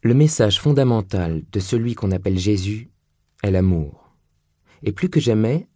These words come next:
il se vérifie aujourd'hui que rien d'autre n'est en capacité de changer la société. C'est l'injonction suprême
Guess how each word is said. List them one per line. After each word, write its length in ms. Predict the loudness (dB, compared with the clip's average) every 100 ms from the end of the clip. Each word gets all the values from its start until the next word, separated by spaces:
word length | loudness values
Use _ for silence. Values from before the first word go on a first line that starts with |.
| _ _ _ -8
il 120 | -4
se 120 | 0
vérifie 400 | 0 2 0 0
aujourd'hui 400 | 2 2 0 -2
que 100 | -2
rien 300 | -4 -2 -2
d'autre 400 | 0 -2 -4 -10 _ _ _ -6
n'est 160 | -4
en 60 | -4
capacité 680 | -4 -4 -4 -4 -6 -4 -2
de 80 |
changer 420 | -2 -2 -2 -2 -4
la 100 | -4
société. 600 | -8 -8 -10 -10 -12 -12 _ _ _ _ _ _ _
C'est 220 | -4 0
l'injonction 600 | 2 2 2 0 0 -2 -2
suprême 560 | -4 -10 -6 -4 -4